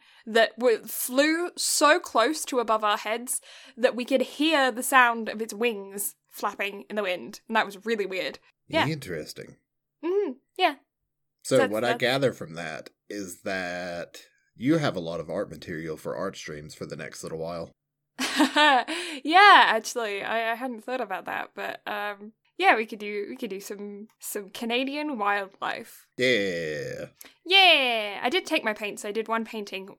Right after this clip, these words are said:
Speaker 1: on a park bench up there, but then I fell asleep. So it's a half-finished
Speaker 2: <laughs>
Speaker 1: painting.
Speaker 2: That's great.
Speaker 1: Yeah, the sun was warm on my back, and I was wearing, like, seven layers. And you know how you get, like, warm sleep?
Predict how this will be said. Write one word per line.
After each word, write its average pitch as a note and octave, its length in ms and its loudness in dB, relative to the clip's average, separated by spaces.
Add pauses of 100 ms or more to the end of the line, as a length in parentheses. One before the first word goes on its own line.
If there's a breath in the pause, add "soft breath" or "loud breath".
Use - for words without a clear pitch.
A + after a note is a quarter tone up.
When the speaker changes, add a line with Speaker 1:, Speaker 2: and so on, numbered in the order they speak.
Speaker 1:
on G3 180 -6
a F3+ 260 -6
park - 240 -10
bench G3 240 -10
up - 120 -12
there, A2+ 200 -4 (180 soft breath)
but G#3+ 200 0
then A3+ 140 4
I G#3+ 100 -2
fell A3+ 180 -4
asleep. - 340 -10 (440 soft breath)
So G3+ 500 -4
it's A#3 220 0
a B3 60 0
half-finished B3+ 640 2
Speaker 2:
<laughs> - 0 -
Speaker 1:
painting. - 460 -6 (600 loud breath)
Speaker 2:
That's A#2 600 2
great. D#2 420 -6 (720 loud breath)
Speaker 1:
Yeah, A#3 220 -8 (240)
the C4 120 0
sun C#4 280 0
was B3 160 -2
warm A3 220 -6
on G#3 80 -4
my F#3 120 -2
back, F#3 320 -2
and G#3+ 100 -8
I F#3 60 -8
was G3 140 -12
wearing, G3 200 -6
like, G3 200 -8
seven F#3 420 -6
layers. G3 400 -6
And A3+ 80 -8
you A3+ 100 -4
know B3 120 -2
how C#4+ 120 -4
you B3+ 160 -4
get, G#3+ 200 -4
like, F3+ 220 -6
warm F#3+ 400 -6
sleep? C4+ 440 -6